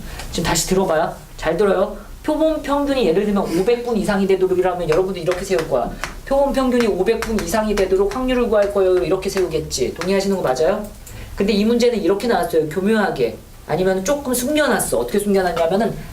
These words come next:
합이, 뭐라고 그랬어요? 합이 천사백오십 분이라고 놨어요. 그럼 여러분들이 평균을 한번 구하고 가야 돼. 근데 평균 구할 줄 알죠? 이십오 개를 다 더했더니만 천사백오십 분이래. 그럼 천사백오십을 뭘로 나누면 평균이 나와?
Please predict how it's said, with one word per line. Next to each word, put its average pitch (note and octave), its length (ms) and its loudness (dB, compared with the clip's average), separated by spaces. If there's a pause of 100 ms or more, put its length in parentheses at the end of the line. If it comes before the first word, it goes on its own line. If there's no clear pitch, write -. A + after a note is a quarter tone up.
합이, A3 800 0 (160)
뭐라고 F3+ 220 4
그랬어요? G3 400 0 (280)
합이 D#4+ 380 0
천사백오십 D4 760 -2
분이라고 F#3 340 0
놨어요. A#2 400 -4 (640)
그럼 A3 160 2
여러분들이 A#3+ 460 2
평균을 D#4 440 0
한번 C#4+ 300 0
구하고 G#3+ 380 0
가야 D#3 200 2
돼. C3+ 80 -6
근데 G3 200 -4
평균 D#4 340 0
구할 G#3 220 0
줄 G3+ 100 0
알죠? D3+ 400 0 (260)
이십오 A#3+ 380 2
개를 C#4 240 0
다 D#4 260 2
더했더니만 C#4+ 560 0
천사백오십 C4 720 -2
분이래. D3 360 -6 (840)
그럼 A#3 140 0
천사백오십을 C#4+ 640 2
뭘로 C4 240 2
나누면 A3+ 280 0
평균이 A3 280 0
나와? C#3 340 -2